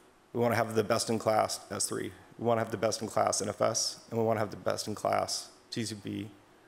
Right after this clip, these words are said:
uh, N V M E over T C P. And what we think what this will help us do is it'll help us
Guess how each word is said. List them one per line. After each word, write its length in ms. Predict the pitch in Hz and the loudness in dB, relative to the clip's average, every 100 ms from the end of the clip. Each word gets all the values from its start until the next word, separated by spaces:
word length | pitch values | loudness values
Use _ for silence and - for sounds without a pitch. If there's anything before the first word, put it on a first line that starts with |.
| - | -2
uh, 200 | 107 - | 0 0
N 100 | 107 | 0
V 100 | 110 | 0
M 100 | 107 | 0
E 80 | 107 | 0
over 100 | 104 | -2
T 140 | 98 | -4
C 160 | 104 - | -6 -6
P. 180 | 101 101 - - - - _ - _ _ _ _ _ - - | -8 -10 -14 -20 -20 -20 _ -20 _ _ _ _ _ -18 -6
And 400 | 131 120 120 113 - - - - - - - _ - | 0 2 2 0 -4 -18 -20 -20 -20 -20 -20 _ 0
what 320 | 131 127 - | 2 2 -2
we 140 | 120 113 | -2 0
think 240 | 139 127 | 0 2
what 120 | 113 | 0
this 200 | 113 104 | 0 0
will 80 | 104 | 2
help 160 | 107 101 | 0 0
us 100 | 95 | 0
do 200 | 143 113 | 4 4
is 100 | 101 | 4
it'll 160 | 107 | 2
help 180 | 120 113 | 2 2
us 280 | 107 - | 0 0